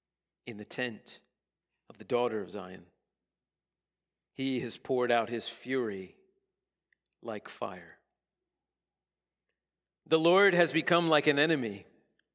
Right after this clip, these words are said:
He has swallowed up Israel. He has swallowed up all its palaces.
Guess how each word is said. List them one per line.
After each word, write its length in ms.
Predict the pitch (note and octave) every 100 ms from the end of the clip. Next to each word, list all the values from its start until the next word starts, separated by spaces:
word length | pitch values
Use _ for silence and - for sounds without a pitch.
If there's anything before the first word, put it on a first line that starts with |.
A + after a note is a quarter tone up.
| _ _ _ _ _ _ _ _ _ _ _ _
He 160 | - E3+
has 120 | D3+
swallowed 600 | - - F3 F#3 E3 D3
up 320 | D#3+ C3+ - -
Israel. 480 | D3 - - F2 _ _ _ _ _ _ _ _ _ _ _ _ _ _ _ _ _ _ _ _ _ _ -
He 120 | E3
has 140 | D3+
swallowed 540 | - D#3+ E3+ F3 D#3+ D#3
up 200 | D3 D3+
all 280 | D#3 D3+
its 180 | C3 - -
palaces. 1040 | - D#3+ C#3 B2 - G2 - - - -